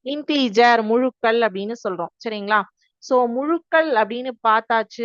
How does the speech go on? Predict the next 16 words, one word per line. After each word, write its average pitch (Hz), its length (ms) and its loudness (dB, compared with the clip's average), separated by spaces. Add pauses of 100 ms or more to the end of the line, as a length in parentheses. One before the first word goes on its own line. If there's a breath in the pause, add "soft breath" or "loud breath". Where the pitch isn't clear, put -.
அப்படின்னா, 185 400 -6 (100)
உங்களுக்கு 208 360 -8 (200)
இந்த 240 220 -6 (300)
எண்களின் 262 500 -2
தொகுப்பாகத்தான் 220 880 0
இருக்கும். 185 320 -14
அதுல 214 240 0
வந்து 220 160 -8 (140)
எல்லாமே 262 400 -2 (120)
இருக்கும். 185 280 -10 (120)
ஓகேவா? 196 340 -4 (4000 soft breath)
இப்போ 247 240 2 (320)
ஒரு 233 160 8
எக்ஸாம்பிள், 202 540 0 (200)
சரிங்களா, 185 360 -2 (120)
கேக்குறேன். 170 320 -6